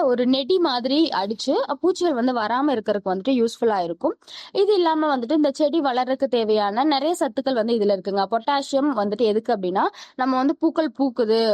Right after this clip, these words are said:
அதாவது அந்த, அதுக்கான கரெக்டான டைம்ல பூக்கள் பூக்குது அப்படின்னா, அந்த பூக்களை வந்து காயா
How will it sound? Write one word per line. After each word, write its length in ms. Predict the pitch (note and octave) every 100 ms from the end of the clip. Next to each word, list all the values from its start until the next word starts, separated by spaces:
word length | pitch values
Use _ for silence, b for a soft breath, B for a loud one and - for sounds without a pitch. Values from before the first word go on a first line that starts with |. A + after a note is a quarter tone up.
| G3+
அதாவது 380 | F#3 G3+ G#3 A#3+
அந்த, 140 | C#4 A3
அதுக்கான 540 | A3 B3 D4+ D4 E4
கரெக்டான 540 | C#4+ A#3+ - C4 C4+ B3+
டைம்ல 380 | A3+ A#3 A#3 C#4
பூக்கள் 300 | C#4 G#3+ B3
பூக்குது 340 | G#3+ G#3 G3+ A3
அப்படின்னா, 300 | F#3+ F3+ C4 - B B
அந்த 200 | C4 B3+
பூக்களை 300 | D#4+ D#4 C4
வந்து 200 | A#3+ C4+
காயா 320 | A#3 A3